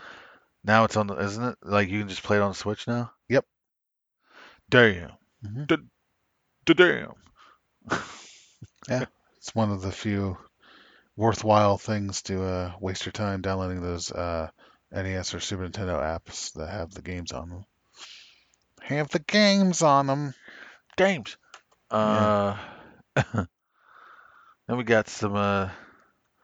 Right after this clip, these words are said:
Speaker 1: Mike, Nintendo account's been breached. Your Nintendo account's been fucked.
Speaker 2: No, it hasn't. My PlayStation account was fucked for a bit there.
Speaker 1: That's true. Did you talk about that on here?
Speaker 2: Probably not. But so I'll just mention it. It was a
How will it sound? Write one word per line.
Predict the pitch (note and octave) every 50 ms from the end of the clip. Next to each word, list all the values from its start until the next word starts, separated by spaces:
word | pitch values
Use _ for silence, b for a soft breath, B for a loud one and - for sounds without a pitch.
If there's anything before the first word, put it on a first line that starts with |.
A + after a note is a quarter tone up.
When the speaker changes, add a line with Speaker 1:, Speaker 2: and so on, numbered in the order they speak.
| _ _
Speaker 1:
Mike, | - A2+ B2 A#2+ G#2+ - -
Nintendo | G#2 G#2+ G2+ - - B2 B2 A#2 A2+ G#2
account's | - - G#2 G2+ G2+ G2 -
been | - G2+ F#2 F#2
breached. | F2+ F#2 F#2 F#2 - - - - - - _ _ _ _ _ _ _ _ -
Your | F2 E2
Nintendo | D#2 F#2 F#2+ - G#2 G#2 G2+
account's | F#2+ - G2 F#2 F#2 -
been | - F2+
fucked. | E2+ - - F#2+ F#2+ - - - - _ _ _ _ _ _ _ _ _ _ _ _ _ _ _
Speaker 2:
No, | - C3+ E3+
it | E3+ -
hasn't. | - A2 G#2 G#2 G#2+ A#2+ A#2+ G#2
My | F#2+ A2+ C3 D#3+
PlayStation | - - - C3 B2+ - - - C3 D3+ F3 - - A2+ G2
account | - - G2+ F2 E2 C#2+ D#2
was | F2+ E2+
fucked | E2 - - F#2 F2 C#2+ C#2 - - -
for | - - - A2+ G2+ F#2+
a | F2
bit | E2+ F#2 F2+ D2
there. | - D2+ C2+ B1+ -
Speaker 1:
That's | A#2 A#2 G#2+ G2 -
true. | - - - - A#2+ C3+ C3 G#2+ F#2+ F#2+ F#2 - _
Did | - G#2 A2+
you | C3
talk | - - C3 C3+ C#3
about | C#3+ D3 D3+ D3
that | - D#3 D#3
on | D#3 D3+
here? | D3+ D3+ D3+ D3 - _ _ _ -
Speaker 2:
Probably | - C3 A#2 G#2+ G2 F#2+ F#2
not. | F2 F2 F2 F#2 G#2 - - _ _ _ _ _ _ _ _ _ _ _ b b b b b b b b b b b _ _ _
But | - G#2+
so | - B2 B2+ C3
I'll | C3+
just | B2 C#3 C3 - B2
mention | A#2 A2+ A2 A2 - A#2 A#2+
it. | B2+ - - - G#2+
It | G#2
was | G2+ G#2+ G2+ G2
a | G#2 G2+ G2+ G2 G2 F#2+